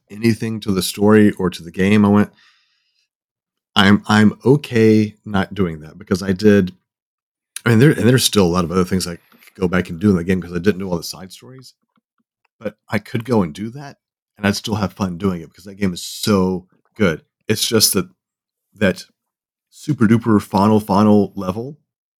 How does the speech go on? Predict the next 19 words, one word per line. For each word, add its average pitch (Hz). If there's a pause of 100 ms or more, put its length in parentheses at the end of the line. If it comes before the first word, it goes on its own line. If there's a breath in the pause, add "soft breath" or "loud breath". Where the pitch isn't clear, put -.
(180)
even 110
after 107
you've 90
beaten 113
the 127
game, 123 (640)
it's 113
like, 110
"Hey, 101
you, 110
you 131
brought 123
this 127
to -
a 98
level 98
that 95
I'm 101
not, 101